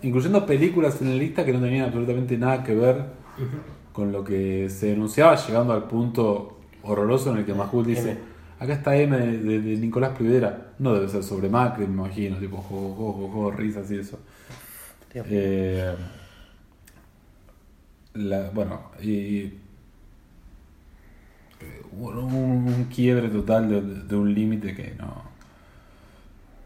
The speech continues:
Speaker 1: que no se pensaba, que no se conseguía que se fuera a, a, a cruzar, etcétera.
Speaker 2: Ujú.
Speaker 1: El año terminó con, eh,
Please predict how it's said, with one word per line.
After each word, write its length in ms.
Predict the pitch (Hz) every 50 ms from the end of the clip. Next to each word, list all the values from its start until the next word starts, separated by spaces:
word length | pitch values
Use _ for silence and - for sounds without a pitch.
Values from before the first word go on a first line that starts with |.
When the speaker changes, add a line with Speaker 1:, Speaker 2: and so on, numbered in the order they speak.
| - - - -
Speaker 1:
que 60 | 107 107
no 100 | 120 120
se 120 | 131 113
pensaba, 840 | 113 110 104 101 98 - 117 113 117 113 110 107 101 101 98 95 95
que 220 | 98 101 104 104 110
no 100 | 127 135
se 140 | 139 139
conseguía 640 | 113 110 104 98 98 - 101 95 95 98 95 92 92
que 100 | 95 92
se 140 | 98 95 95
fuera 400 | - - 98 95 95 92 90 90
a, 720 | - - 92 92 90 - - - - - - - - - - - - - - -
a, 60 | 107
a 60 | -
cruzar, 480 | 98 98 98 - - 98 95 95 95 92
etcétera. 500 | 92 - 92 90 90 - - - - -
Speaker 2:
Ujú. 140 | - 139 - 110 117 123 - - - - - - - - - - - - - - - - - - - - - - - - - -
Speaker 1:
El 140 | 135 135 156
año 220 | 180 202 196 170
terminó 840 | 147 156 143 143 143 147 160 165 175 190 202 196 196 - - - - - - - -
con, 540 | - - 143 143 147 147 156 160 147 - - - - - - - - - - - -
eh, 1080 | 107 104 101 98 98 98 95 95 95 95 92 92 92 92 90 90 92 92 95 95 92